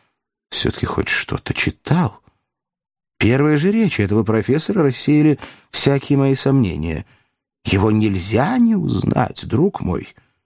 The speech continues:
Впрочем, вы,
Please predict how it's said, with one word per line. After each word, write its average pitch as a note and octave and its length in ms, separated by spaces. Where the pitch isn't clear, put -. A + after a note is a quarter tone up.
Впрочем, A#2+ 600
вы, A#2+ 520